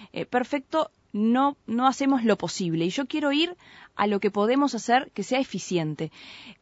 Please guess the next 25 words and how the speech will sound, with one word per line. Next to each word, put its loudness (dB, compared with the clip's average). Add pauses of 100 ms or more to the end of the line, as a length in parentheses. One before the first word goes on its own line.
(160)
Eh, 0
tomar 4
esas 0
medidas 2
a 0
veces -2
son -2
difíciles -2
de 0
instrumentar, 0 (400)
por 6
lo 6
que 4
decíamos 6
recién, 2
porque 0
después 0 (220)
instrumentamos 2
esa 2
medida 0 (360)
de -4
no 2
vender 6
después -2
de -2